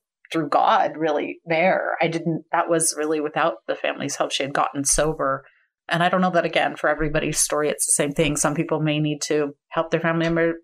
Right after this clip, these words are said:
get to a rehab center. We tried that. It didn't really work at the time. But at that moment, I knew it was time. And we helped as much as we could while still allowing her to stand on her own feet.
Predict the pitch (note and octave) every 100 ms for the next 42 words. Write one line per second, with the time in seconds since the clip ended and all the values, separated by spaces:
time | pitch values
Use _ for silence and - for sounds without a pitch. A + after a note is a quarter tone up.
0 | - E3 E3 - E3+ E3 D#3+ D#3 D3 -
1 | C#3 C#3 - D#3+ D#3+ C#3+ - - - -
2 | D3+ C#3 - _ D3 C3+ C3+ - - F3+
3 | - - C#3 - - _ _ - E3 E3
4 | D#3+ - D#3+ D3+ D#3 D3+ D3+ - D#3 D3+
5 | D3+ E3+ D3+ - C3 - - D3+ D3+ D3
6 | D#3 D3+ D3 D3+ - _ _ - - E3+
7 | - - - _ - E3 E3 E3+ E3+ F3
8 | E3 D#3 - - E3+ E3 D3+ D3+ - -
9 | D#3 D3+ C#3+ - D3 C#3+ C#3+ D3 D3 D3
10 | - C3+ C3+ C#3+ D#3 D3 D3 D3 D3 D3
11 | C#3+ F3+